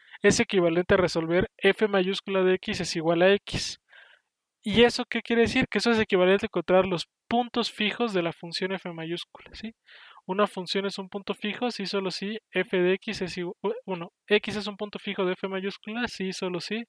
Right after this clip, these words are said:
f de x es igual a x, ¿no? Entonces, bueno, para resolver dicha ecuación o para resolver una ecuación de esa forma,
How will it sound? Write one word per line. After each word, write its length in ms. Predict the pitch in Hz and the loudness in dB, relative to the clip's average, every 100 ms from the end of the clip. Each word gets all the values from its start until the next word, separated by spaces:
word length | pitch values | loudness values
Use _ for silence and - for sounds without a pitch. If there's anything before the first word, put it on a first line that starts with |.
| _ _ _ _ - | _ _ _ _ 0
f 280 | 190 - | 0 2
de 120 | 180 185 | 2 2
x 240 | - 180 | 0 -4
es 160 | 175 180 | -4 -4
igual 260 | 165 165 | -2 -2
a 120 | 165 170 | -2 -6
x, 340 | - - - | -8 -10 -10
¿no? 120 | 214 214 _ _ _ _ _ _ _ _ - | -18 -20 _ _ _ _ _ _ _ _ -12
Entonces, 300 | 170 160 160 | -10 -8 -10
bueno, 180 | 156 151 _ _ _ _ _ _ - | -12 -16 _ _ _ _ _ _ 0
para 220 | 220 220 | 2 2
resolver 580 | 214 220 233 233 262 262 | 0 -2 -2 2 2 2
dicha 400 | - 175 214 - | -2 -4 -2 0
ecuación 440 | 220 - 196 208 220 | 0 0 -4 -2 -4
o 40 | |
para 180 | 185 170 | -2 -4
resolver 280 | 160 180 196 | -2 -2 -4
una 120 | 190 | -6
ecuación 340 | - 175 180 | -10 -10 -8
de 80 | 175 | -6
esa 160 | 180 180 | -4 -6
forma, 420 | - 180 185 | -4 -4 -4